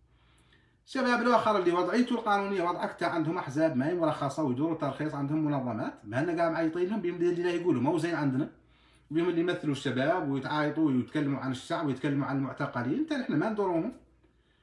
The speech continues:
احنا ندوروا لا ذا الخلق اللي معانا يسوى الصقاع، عنده أحزاب وسوى ما عنده. وهذا، وهذا يرجعنا للكلام اللي معه، اللي كلموا بصبعه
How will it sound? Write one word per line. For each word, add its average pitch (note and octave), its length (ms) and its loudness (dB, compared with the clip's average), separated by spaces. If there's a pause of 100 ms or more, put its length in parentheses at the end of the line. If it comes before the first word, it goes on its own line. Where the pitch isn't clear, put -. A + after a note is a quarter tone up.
(220)
احنا A#3 140 -4
ندوروا F#3+ 340 -2
لا G#3 220 2
ذا G#3 80 2
الخلق G#3 320 -2
اللي G3+ 140 -2
معانا G3 320 -2
يسوى F#3+ 220 -4
الصقاع، F3+ 600 -4 (120)
عنده D3 180 -2
أحزاب E3+ 300 -4
وسوى F3+ 220 -4
ما E3 160 -2
عنده. C#3+ 220 -4 (1120)
وهذا، G3+ 420 2
وهذا F#3 260 0
يرجعنا F#3+ 480 0
للكلام E3+ 340 -4
اللي D#3 100 -2
معه، - 280 -6 (1160)
اللي D3+ 140 0
كلموا D3 320 0
بصبعه C3 420 -6